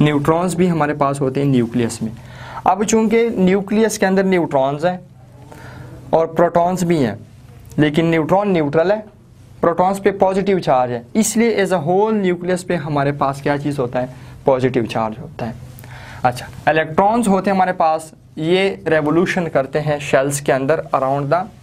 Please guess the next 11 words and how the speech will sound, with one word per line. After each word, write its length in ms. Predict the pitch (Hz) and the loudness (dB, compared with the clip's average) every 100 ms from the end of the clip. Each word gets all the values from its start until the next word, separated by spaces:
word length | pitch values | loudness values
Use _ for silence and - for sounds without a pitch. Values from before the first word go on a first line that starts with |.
| - - | -16 -2
nucleus, 540 | 131 123 131 113 107 - - - - - | 0 0 0 -2 -4 -14 -16 -16 -18 -8
चूँकि 260 | - 190 202 | 0 2 4
electron 460 | 208 208 - 180 185 | 4 2 2 0 0
पे 120 | 180 | -2
negative 400 | 147 143 151 156 | 0 0 0 -2
charge 360 | 165 151 147 139 | 0 0 0 -6
है। 140 | 135 - - - - - - | -8 -14 -20 -20 -20 -20 -2
अब 140 | 170 175 | 0 2
एक 140 | 185 | 2
बात 240 | 165 147 147 | 2 2 0
और, 220 | 135 | 0